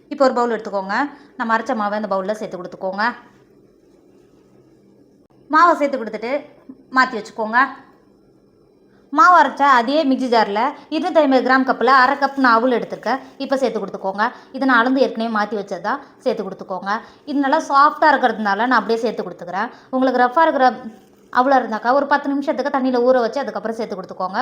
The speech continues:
கரெக்டா இருக்கும். சேர்த்து கொடுத்துக்கோங்க. இப்போ நம்ம அரை கப்பு தண்ணி மாத்தி வச்சிருந்தோம் பாத்தீங்களா, இப்போ இந்த பாக்கி இருக்கிற அரை கப்பு தண்ணியும் இந்த அவல்ல சேர்த்து கொடுத்துக்கோங்க. சேர்த்து கொடுத்துட்டு அது கூடவே இருநூத்தி ஐம்பது கிராம் கப்புல ஒரு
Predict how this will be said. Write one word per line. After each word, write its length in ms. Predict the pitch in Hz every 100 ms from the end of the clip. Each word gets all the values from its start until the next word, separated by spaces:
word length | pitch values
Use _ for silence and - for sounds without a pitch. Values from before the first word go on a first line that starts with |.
| 277
கரெக்டா 300 | 214 - 180
இருக்கும். 220 | 165 170 - _ _
சேர்த்து 200 | 254 220
கொடுத்துக்கோங்க. 460 | 190 190 202 196 214 254 - - _ 302
இப்போ 140 | 302
நம்ம 140 | 294 311 311
அரை 100 | 302
கப்பு 160 | 302 320
தண்ணி 180 | 277 285 262
மாத்தி 180 | 262 277
வச்சிருந்தோம் 280 | 254 226 214
பாத்தீங்களா, 280 | 208 214 285 214 - -
இப்போ 140 | 220 202
இந்த 120 | 196 190 - _ _ _ _ 240
பாக்கி 240 | 254 269
இருக்கிற 200 | 269 277 247
அரை 100 | 233 240
கப்பு 180 | 233 262
தண்ணியும் 420 | 220 220 190 240 285 -
இந்த 100 | 202
அவல்ல 220 | 185 190 226
சேர்த்து 200 | 208 -
கொடுத்துக்கோங்க. 440 | 175 - 196 190 214 277 - - _ _ _ _
சேர்த்து 120 | -
கொடுத்துட்டு 280 | 330 285 269
அது 100 | 302
கூடவே 240 | 294 233 247 262
இருநூத்தி 260 | 311 370 311
ஐம்பது 200 | 277 233
கிராம் 200 | 247 269
கப்புல 240 | 220 196 208 277 - - - _ _ _ _ 285
ஒரு 120 | 320